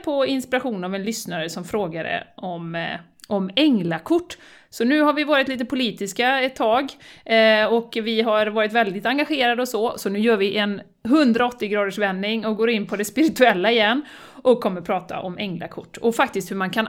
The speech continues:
använda änglakorten i sitt liv. Eh, och vi ska ju inflika det, Jessica, att både du och jag har ju varit väldigt skeptiska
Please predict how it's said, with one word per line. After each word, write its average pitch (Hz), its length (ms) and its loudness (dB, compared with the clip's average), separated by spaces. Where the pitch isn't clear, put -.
använda 190 680 0
änglakorten 175 680 -6
i 170 80 -8
sitt 180 180 -10
liv. 180 260 -10
Eh, 185 360 -6
och 214 160 2
vi 226 60 2
ska 220 140 -4
ju 233 240 0
inflika 208 520 2
det, 285 80 10
Jessica, 202 300 2
att 185 100 -6
både 214 280 0
du 240 200 0
och 190 100 2
jag 175 140 0
har 185 280 -2
ju 233 140 -2
varit 202 400 0
väldigt 180 420 -4
skeptiska 185 680 -2